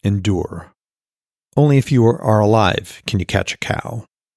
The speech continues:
And in Norse society, along with many ancient cultures, cattle were synonymous with wealth. So Odin is saying, "Sure, maybe your life sucks now, but it's better than being dead. Endure.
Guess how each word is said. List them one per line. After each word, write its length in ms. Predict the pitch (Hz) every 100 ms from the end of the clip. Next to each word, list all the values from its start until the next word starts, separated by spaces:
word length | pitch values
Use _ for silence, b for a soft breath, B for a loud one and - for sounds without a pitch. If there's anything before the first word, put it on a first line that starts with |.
| _
And 120 | - 95
in 120 | 92
Norse 260 | 101 95
society, 540 | - - 101 90 95 120
along 280 | 98 90 95
with 160 | -
many 240 | 101 90 87
ancient 300 | 85 120 113
cultures, 600 | 95 - - - 139 - _ _ _ _ _
cattle 320 | - 120 113
were 120 | 101
synonymous 640 | 95 - 98 98 95 90 -
with 160 | 113
wealth. 420 | 107 98 - - - _ _ _ _ _ _ _ _ _ -
So 80 | 120
Odin 320 | 139 139 113
is 120 | 104
saying, 600 | - 98 95 92 90 - -
"Sure, 520 | - 147 - - - -
maybe 240 | 101 95
your 160 | 92 90
life 260 | 90 92 - _ _
sucks 460 | - - 87 - -
now, 320 | 98 87 110
but 180 | 101 92
it's 200 | 87 -
better 280 | 104 95 92
than 180 | 92
being 280 | 90 90 87
dead. 400 | 82 - - - _ _ _ _ _ _ _
Endure. 640 | 117 101 110 90 - -